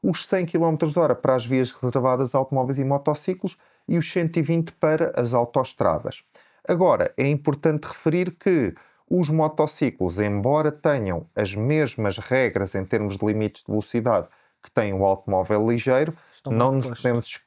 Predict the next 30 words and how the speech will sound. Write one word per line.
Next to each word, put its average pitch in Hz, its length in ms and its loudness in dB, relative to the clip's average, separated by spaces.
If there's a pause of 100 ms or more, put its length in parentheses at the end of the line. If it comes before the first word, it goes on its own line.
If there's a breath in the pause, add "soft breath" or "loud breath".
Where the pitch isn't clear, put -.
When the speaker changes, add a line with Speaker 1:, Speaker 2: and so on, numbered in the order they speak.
(200)
Speaker 1:
esquecer 110 520 -2
que - 80 -20
precisamente 120 680 -2
isto, - 180 -6
que 104 260 -2 (260 soft breath)
existe 104 340 -2
uma 110 100 -2
maior 110 280 2
exposição, 135 680 -2 (280 soft breath)
desde 120 300 0
logo, 127 260 2
por 127 160 0
exemplo, 127 600 0
ao 135 160 2
vento, 117 540 -2
que 104 300 2 (260 loud breath)
no 107 140 0
caso 113 340 2
de - 60 -2
um 117 120 2
automóvel, 117 800 2
devido 98 400 0
ao 104 80 2
peso 110 420 -2
que - 140 -2
ele 104 120 2
tem, 104 420 -2 (260 soft breath)
é 110 140 0
menos 117 640 -2
sensível 120 800 0